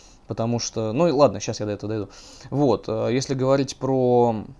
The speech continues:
А Р-систему, это, конечно, апер, это зона боевых упоров, это к-, кусками ловер, э, в, в области, где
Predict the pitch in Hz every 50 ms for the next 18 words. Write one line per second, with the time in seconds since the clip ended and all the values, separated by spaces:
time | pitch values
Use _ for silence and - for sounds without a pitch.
0 | - - - 135 190 233 233 233 - 190 - - 185 175 160 156 170 170 - 117
1 | - 123 127 113 - - 120 - - 190 233 233 - 208 180 - - - 135 123
2 | - - - 120 117 113 113 110 110 107 98 98 95 - - - - - 123 131
3 | 127 123 120 113 113 123 120 117 110 107 - 139 139 - 220 233 233 214 180 -
4 | - - _ _ _ - _ _ - _ _ _ _ - _ _ - _ _ -
5 | - - - 147 139 - 123 113 113 107 - - - - - - - - 139 _
6 | - - - - - - - - 151 135 - - 139 123 117 113 123 170 220 240
7 | 240 214 208 190 156 165 165 165 - _ - _ _ - - - - 123 120 123
8 | 123 120 120 120 120 120 120 120 117 117 117 117 113 113 110 110 110 110 113 110
9 | 110 110 110 107 107 107 107 107 107 - - 110 120 117 110 107 107 110 - -
10 | 107 104 110 107 107 110 110 107 104 101 101